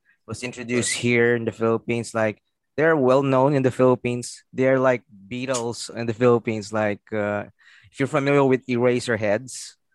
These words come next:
Speaker 2: Yeah.
Speaker 1: like, <laughs> my mother bought that sa-, uh, tape, and then that's the time that I was so amazed. Like,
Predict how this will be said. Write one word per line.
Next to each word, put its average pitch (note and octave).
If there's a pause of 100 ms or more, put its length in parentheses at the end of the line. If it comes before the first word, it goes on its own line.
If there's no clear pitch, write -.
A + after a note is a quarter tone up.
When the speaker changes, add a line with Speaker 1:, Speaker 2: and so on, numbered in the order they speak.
(460)
Speaker 2:
Yeah. A2+
Speaker 1:
like, -
<laughs> -
my C3
mother C#3+
bought B2
that A#2
sa-, A#2
uh, A2+
tape, A2+ (680)
and A#2+
then A#2 (180)
that's A#2
the A#2
time A#2
that A#2
I G#2+
was A2+
so A#2
amazed. G#2+
Like, G2+